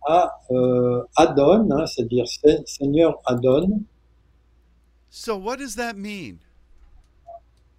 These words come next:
Speaker 1: Donc, qu'est-ce que ça veut dire ?
Speaker 2: Adon is a term that is translated throughout the Old Testament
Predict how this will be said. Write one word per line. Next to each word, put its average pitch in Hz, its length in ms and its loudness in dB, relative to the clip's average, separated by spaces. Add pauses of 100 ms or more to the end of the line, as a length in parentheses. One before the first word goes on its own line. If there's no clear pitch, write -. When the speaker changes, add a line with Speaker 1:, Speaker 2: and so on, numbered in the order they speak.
(1000)
Speaker 1:
Donc, 147 200 0
qu'est-ce 202 200 4
que 202 100 8
ça 175 160 4
veut 139 200 2
dire ? 117 320 2 (1400)
Speaker 2:
Adon 170 680 -12 (120)
is 151 560 -12 (560)
a 143 260 -14
term 190 480 -10
that 165 140 -14
is 143 220 -16
translated 170 680 -14
throughout 147 440 -12
the 147 160 -12
Old 139 240 -14
Testament 127 640 -14